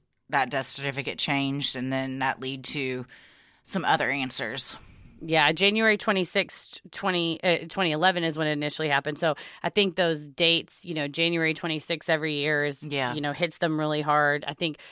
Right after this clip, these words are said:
Speaker 2: her dad described it as a gut punch. And, um, you know, it's just having to relive this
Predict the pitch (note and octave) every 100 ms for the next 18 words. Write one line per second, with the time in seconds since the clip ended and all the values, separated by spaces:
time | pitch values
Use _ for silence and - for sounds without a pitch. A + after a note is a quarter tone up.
0 | - - F3+ D#3+ D3+ D#3 - F3 D#3+ -
1 | D3 D3 D3 C#3 C#3 C3 C#3 - D#3 C#3+
2 | C#3+ - - C#3 C3+ C3+ - C#3 B2+ A#2+
3 | - - G#3+ D#3+ E3 - F3+ - - -
4 | - - C#4+ C4+ G#3+ A#3 G#3 A3+ A3 F#3
5 | F3 - - _ _ _ _ - F3 F#3
6 | E3 - -